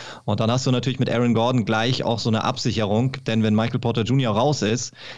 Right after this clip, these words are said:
ist auch klar, dass da nochmal sechs, sieben Würfe mehr pro Spiel für Aaron Gordon abfallen. Ähm,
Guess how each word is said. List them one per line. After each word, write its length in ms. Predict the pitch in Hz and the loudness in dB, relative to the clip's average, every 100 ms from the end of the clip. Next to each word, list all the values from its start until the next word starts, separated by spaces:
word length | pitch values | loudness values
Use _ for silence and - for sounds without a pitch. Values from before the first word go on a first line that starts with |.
| - | -6
ist 240 | 110 - | -4 -2
auch 220 | 110 117 - | -2 -2 -2
klar, 360 | 117 123 107 - | 0 0 0 -2
dass 220 | 117 117 | -2 0
da 200 | 120 110 | 0 2
nochmal 540 | 104 123 123 113 110 101 | 2 0 0 0 0 0
sechs, 260 | 107 117 - | -2 -2 -2
sieben 280 | 113 107 | 0 2
Würfe 260 | 110 113 110 | 2 0 2
mehr 160 | 107 120 | 0 2
pro 160 | 110 | -2
Spiel 240 | - 110 104 | 0 -2 0
für 180 | 110 | 0
Aaron 200 | 104 107 | 2 2
Gordon 280 | 104 117 107 | 2 2 2
abfallen. 460 | 98 - 101 92 - - - - - - | 0 -2 -4 -2 -4 -8 -14 -16 -12 -2
Ähm, 360 | 95 92 92 | 2 2 2